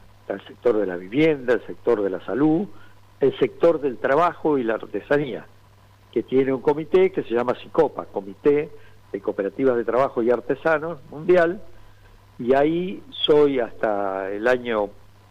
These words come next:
próximo, soy miembro del Comité Ejecutivo de sicopa Mundial,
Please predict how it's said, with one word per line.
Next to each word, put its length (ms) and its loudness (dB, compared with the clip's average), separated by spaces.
próximo, 760 -2
soy 380 2
miembro 480 2
del 160 2
Comité 400 0
Ejecutivo 640 0
de 120 -2
sicopa 400 -2
Mundial, 520 0